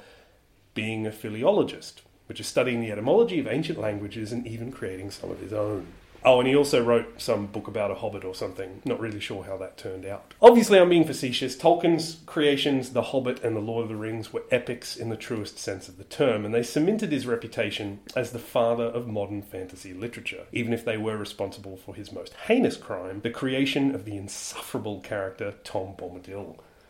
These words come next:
But we are not here to talk about those works today, or not directly. Instead, we're discussing some of Tolkien's lesser-known works, as they've been selected by Mister Thomas Flynn, lecturer in classical languages here at Campion College,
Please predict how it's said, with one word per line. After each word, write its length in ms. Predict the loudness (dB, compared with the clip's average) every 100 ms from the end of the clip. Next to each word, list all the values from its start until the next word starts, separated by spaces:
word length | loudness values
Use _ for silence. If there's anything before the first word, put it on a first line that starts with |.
| _
But 120 | 8 12
we 100 | 12
are 80 |
not 140 | 12 12
here 100 | 10
to 80 | 6
talk 200 | 4 4
about 200 | 4 6
those 220 | 4 6
works 260 | 6 6
today, 400 | 2 0 2 2 2
or 140 | 0
not 240 | 0 0
directly. 720 | -2 -2 0 0 -2 -6 -6 4
Instead, 480 | 4 6 4 2 4
we're 100 | 0
discussing 460 | 0 -2 0 0
some 200 | 2 0
of 80 | 0
Tolkien's 420 | 2 2 2 -4
lesser-known 680 | 0 0 2 -2 0 -2 -6
works, 500 | -8 -8 -8 -12 -16 -6
as 160 | -4 -2
they've 200 | -4 -4
been 160 | -6
selected 580 | -8 -6 -2 -2 -2 -2
by 140 | 0 -2
Mister 280 | -4 -10 -14
Thomas 320 | -12 -10 -10
Flynn, 440 | -2 2 4 2
lecturer 380 | 0 -2 -4 -4
in 100 | -4
classical 600 | -2 -2 -4 -10 -8 -6
languages 560 | 0 2 2 -2 -6 -8
here 240 | -6 -6
at 220 | -6 -8
Campion 380 | -8 -8 -8 -10
College, 440 | -2 0 0 -4